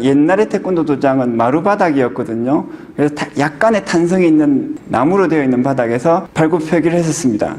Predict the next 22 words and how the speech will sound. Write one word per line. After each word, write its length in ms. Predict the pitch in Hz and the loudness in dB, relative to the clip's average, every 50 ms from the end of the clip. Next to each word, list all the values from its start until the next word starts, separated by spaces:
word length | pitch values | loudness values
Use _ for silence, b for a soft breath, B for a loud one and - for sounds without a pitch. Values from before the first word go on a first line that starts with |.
| - - | -6 -2
근데 200 | 160 175 156 156 | 0 0 0 0
제가 420 | - 139 135 156 147 147 147 - | 0 0 2 2 2 0 -2 -4
꾸준히 420 | 190 170 160 170 175 180 180 170 | -8 -6 -2 0 2 2 2 2
해보니까 580 | 165 151 170 185 165 147 147 143 135 120 104 - B B B B B | 2 0 0 0 0 0 2 0 0 -2 -2 -4 B B B B B
콘크리트 500 | - - 208 208 247 254 269 262 233 196 | -2 -2 -2 0 0 0 0 0 0 0
바닥도 460 | 180 170 160 156 151 156 185 185 180 | 2 2 0 0 0 0 -2 -2 -2
상관은 500 | 180 - 175 170 - 202 220 202 170 143 | 0 0 0 0 2 2 2 2 2 0
없습니다. 500 | 107 107 - - 175 151 120 101 82 - | 0 -2 -2 0 0 0 0 0 -4 -2
왜냐하면 800 | 104 135 151 156 151 131 123 117 110 104 101 98 98 92 92 - - | 0 2 2 2 2 2 0 0 0 0 0 -2 -2 -4 -6 -8 -8
차근차근 680 | - - 165 156 190 196 190 - 202 208 202 208 196 | -4 -2 0 0 0 0 0 0 0 0 2 2 2
해나가면 960 | 180 175 160 151 135 123 139 143 143 131 110 113 135 170 180 156 - - - - | 2 2 2 2 2 2 2 2 2 2 2 2 0 0 -2 -4 -10 -14 -16 -6
주먹을 400 | - 131 135 151 151 143 131 123 | -2 0 2 2 2 2 0 0
다치지는 600 | - 160 - - - 135 127 131 123 120 117 101 | -2 -4 -6 -6 -8 -6 -4 -2 0 0 0 0
않기 360 | 82 87 107 104 - - - | -2 -4 -6 -8 -8 -10 -4
때문입니다. 600 | - 123 135 135 127 117 104 92 80 - 80 76 B B B B B B B | -2 2 2 2 2 2 0 0 0 -2 -4 -4 B B B B B B B
가장 320 | - - 185 190 214 214 180 | -4 -2 0 2 0 0 2
기본적으로는 1040 | 170 151 156 165 165 165 160 147 139 135 131 127 127 120 127 160 196 196 - 123 135 | 0 0 2 2 2 2 2 2 2 2 2 2 2 0 0 -2 -2 -4 -2 -2 0
모든 240 | 151 160 170 160 147 | 0 2 2 2 2
분들이 320 | 131 135 131 131 127 123 | 2 2 0 2 2 0
아시듯이 800 | 113 113 - 127 123 127 127 - - 175 180 190 196 202 202 B B B B B B | 0 -2 -2 -2 -2 -2 -2 0 0 0 0 2 0 -2 -4 B B B B B B
이렇게 480 | - 151 160 175 180 175 165 - 175 156 | 2 2 4 4 2 0 -2 0 0 0
해서 400 | 147 147 180 180 185 185 175 | 2 2 2 2 2 2 0